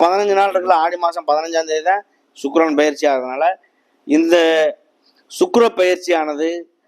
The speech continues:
ஆடி மாதம்ங்கிறதுனால ஆடி மாதம் வந்து பாத்தீங்க அப்படின்னா இந்த ஐந்து மாதங்களில், ஆறு மாதங்களில் எப்ப இறந்திருந்தாலுமே அந்த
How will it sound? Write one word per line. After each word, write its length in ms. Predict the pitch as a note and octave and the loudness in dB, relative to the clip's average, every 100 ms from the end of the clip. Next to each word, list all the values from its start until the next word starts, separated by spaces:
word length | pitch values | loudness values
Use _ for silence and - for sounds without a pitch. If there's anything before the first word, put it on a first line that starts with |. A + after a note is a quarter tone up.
| _ - A2 E3 | _ -6 0 2
ஆடி 220 | G3+ A#3 F#3+ | 2 0 0
மாதம்ங்கிறதுனால 760 | F3+ F3 F3 D#3+ D3 C#3+ C#3 D3 C#3+ B2+ D3 | 0 -2 -4 -6 -6 -4 -2 0 0 0 0
ஆடி 180 | G3 G#3 F#3+ | 2 0 0
மாதம் 300 | E3+ D#3+ D#3 | 0 -2 -4
வந்து 180 | D3 D3 | -6 -6
பாத்தீங்க 260 | C#3+ C#3 B2+ | -6 -6 -8
அப்படின்னா 320 | B2+ C3+ C3+ B2+ - _ _ - E3+ | -6 -6 -4 -6 -12 _ _ -4 0
இந்த 160 | F#3+ F#3+ - - - _ _ _ _ _ _ - - - - A#2+ A2 - G2 E3 | 4 4 2 -2 -6 _ _ _ _ _ _ 2 4 2 2 -2 -4 -8 -4 0
ஐந்து 260 | G#3 G#3 D#3+ | 2 0 2
மாதங்களில், 540 | C#3+ E3 E3 D3 D3 C3 _ _ _ - B2 | 2 0 -2 -4 -4 -8 _ _ _ -4 0
ஆறு 140 | D#3+ D#3+ | 0 0
மாதங்களில் 500 | C#3 E3 E3 C#3+ C3+ A#2+ _ _ _ B2 | -4 -4 -4 -6 -6 -10 _ _ _ -4
எப்ப 280 | C3 - F3+ D#3 | -4 0 2 2
இறந்திருந்தாலுமே 800 | C3+ C3 B2 A#2 A2+ A#2 A#2 A#2+ A2+ _ _ _ _ - C3 | 0 -4 -4 -6 -6 -8 -20 -20 -20 _ _ _ _ -2 0
அந்த 180 | C#3+ | 4